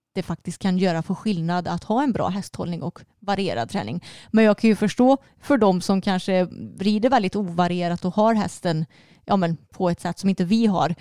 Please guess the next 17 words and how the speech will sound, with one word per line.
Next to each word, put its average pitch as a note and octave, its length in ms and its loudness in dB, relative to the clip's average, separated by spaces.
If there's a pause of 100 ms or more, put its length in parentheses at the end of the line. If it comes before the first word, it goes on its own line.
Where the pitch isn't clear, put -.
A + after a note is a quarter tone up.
(260)
att - 220 -2
det F#3+ 260 -4
kanske G3 280 0
blir G3 140 2
motiverat F#3+ 680 0
för G#3 100 0
dem A#3 300 6
att A#3 120 2
fortsätta - 480 -2
göra F#3+ 340 4
det C4 400 4
om A3 280 4
deras F#3 300 0
hästar F#3+ 300 -4
aldrig F3+ 240 -2
blir F3 100 -4
skadade. G3 480 -4